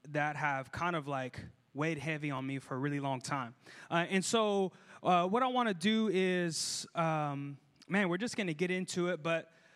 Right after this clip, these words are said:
but I really feel like God has shown me a few things. I feel like we're losing our vision as a bride. Uh, as a church, we're actually losing the, the things that actually matters. Um, we've taken our eye,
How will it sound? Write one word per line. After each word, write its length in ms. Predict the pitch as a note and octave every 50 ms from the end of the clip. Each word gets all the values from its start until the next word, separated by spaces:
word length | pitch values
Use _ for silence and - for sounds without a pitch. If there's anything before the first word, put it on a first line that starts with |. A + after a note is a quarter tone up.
| _ _
but 140 | D#3 F#3 G3
I 60 | G3+
really 320 | G#3+ G#3+ A#3+ C4 C4 B3+ A3
feel 300 | - - B3+ A#3+ A#3+ A#3
like 320 | A#3 G#3+ G3+ G3 G3 - F3
God 220 | G3 G#3 A3 A3
has 60 | G#3
shown 240 | - - A3+ G#3+ G#3
me 120 | G#3 G#3 G3
a 80 | F#3+
few 180 | - - G3+ G3
things. 340 | F#3+ - G#3+ G#3 G#3+ F#3+ F3
I 100 | F3+ D#3+
feel 180 | - - G#3
like 160 | G#3 G3 F3+
we're 100 | - E3+
losing 380 | E3+ F3+ F3+ G3+ G3 F3+ F#3+ E3+
our 120 | D3+ C#3
vision 440 | B2+ A#2+ C#3+ E3 E3 F#3 G3+ A3 A#3 - - _ - _
as 180 | D3+ D3 D3 C#3+
a 60 | C3+
bride. 500 | A#2 B2+ C3+ C#3+ D#3 F3+ G3+ A3+ A3+ - - - - - - - _
Uh, 180 | D3 D#3+ D#3+ D#3
as 160 | D#3+ D#3+ E3+
a 60 | E3
church, 340 | D3+ - - G3 F#3+ F#3 - -
we're 180 | F3 E3 D#3+ D#3
actually 680 | D#3 E3+ F3 E3+ - - F3 E3+ E3 D#3+ D#3 D#3 C#3 C3+ - _ _ _ _
losing 440 | - D3 F3+ G3+ G3 D#3+ F#3 F3 E3+
the, 140 | D3 D3+ C#3 - - _ _ _ _ - D3
the 140 | C#3+ D3 C3+
things 680 | - - F#3 G3 G3 F3 E3 D#3+ D#3 D#3+ D#3+ - - - _ _ _ _ _
that 120 | C#3+ D3
actually 640 | D#3+ D#3+ D#3+ - - - F3 D#3+ D#3 D3 C#3+ C#3+ C3+
matters. 760 | B2 B2 B2+ C#3+ D3 D3+ C#3 B2 A#2+ A#2 A2+ - - - - _ _ - - _ _ - -
Um, 340 | D3+ D#3 D3+ D3 C#3+ D3 C#3
we've 180 | D3 E3 D#3+ -
taken 400 | - - G3 F#3+ - G3 F3+ F3
our 240 | E3 E3 E3 D#3 D3+
eye, 320 | D#3 E3+ F#3 F#3+ F#3 F#3+